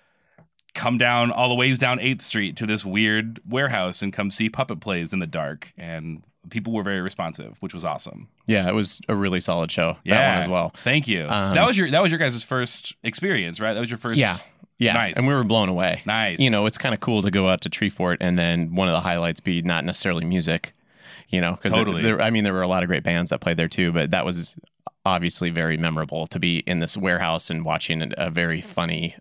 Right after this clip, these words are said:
Speaker 2: uh, dark, uh, comedic puppet show while you're lighting the show with your phone.
Speaker 1: <laughs> Yeah, yeah.
Speaker 2: <laughs> It was
Speaker 1: Which,
Speaker 2: di-
Speaker 1: and at midnight, after a whole day of being at the, at the, uh, at the festival, I'm surprised anybody still had battery. But
Speaker 2: Yeah.
Speaker 1: so we were,
Speaker 2: Uh.
Speaker 1: we were very, uh, we were very appreciative of that,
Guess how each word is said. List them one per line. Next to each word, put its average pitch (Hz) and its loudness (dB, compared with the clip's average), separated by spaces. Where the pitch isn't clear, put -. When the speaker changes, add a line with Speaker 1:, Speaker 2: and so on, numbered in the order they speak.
Speaker 2:
uh, 82 -2
dark, 85 -4
uh, 85 0
comedic 92 -2
puppet - -2
show 85 0
while 98 4
you're 87 2
lighting 85 0
the - -2
show 90 2
with 82 -4
your 82 -4
phone. 175 0
Speaker 1:
<laughs> 147 0
Yeah, 214 2
yeah. 143 2
Speaker 2:
<laughs> - -10
It 240 0
was 110 2
Speaker 1:
Which, 117 0
Speaker 2:
di- - -8
Speaker 1:
and 190 4
at 185 2
midnight, 180 6
after 147 2
a 131 4
whole 147 2
day 143 4
of 120 2
being 123 4
at 113 0
the, 107 -4
at 110 0
the, 107 2
uh, 95 2
at 90 -2
the 107 -6
festival, 104 -4
I'm 85 -6
surprised 101 -4
anybody 95 -4
still 95 -10
had 90 -6
battery. 78 -4
But - 0
Speaker 2:
Yeah. 110 2
Speaker 1:
so 107 -2
we 113 2
were, 147 4
Speaker 2:
Uh. 147 4
Speaker 1:
we 151 4
were 143 2
very, 127 2
uh, 101 2
we 107 0
were 110 0
very 104 0
appreciative 87 -8
of 55 -16
that, - -10